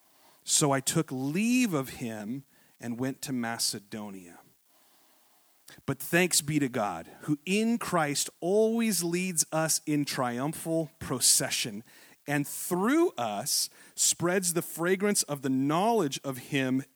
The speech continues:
everywhere." This is a scripture I turn to for comfort when I feel like I have completely missed the mark in regards to my ministry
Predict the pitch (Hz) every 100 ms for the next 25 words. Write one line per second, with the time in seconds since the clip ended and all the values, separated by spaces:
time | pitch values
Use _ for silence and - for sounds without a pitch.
0 | - 127 123 113 101 87 80 - _ _
1 | _ _ _ _ _ _ _ _ _ _
2 | - - 160 185 151 175 143 143 127 -
3 | 139 131 127 110 117 - 127 120 110 98
4 | _ - - - - 135 139 135 165 170
5 | 160 143 139 139 120 - 131 - 156 156
6 | 185 185 180 151 151 156 - - - -
7 | - _ _ - 135 131 123 107 - -
8 | - _ _ _ 127 120 113 113 107 -
9 | 117 110 101 95 - 87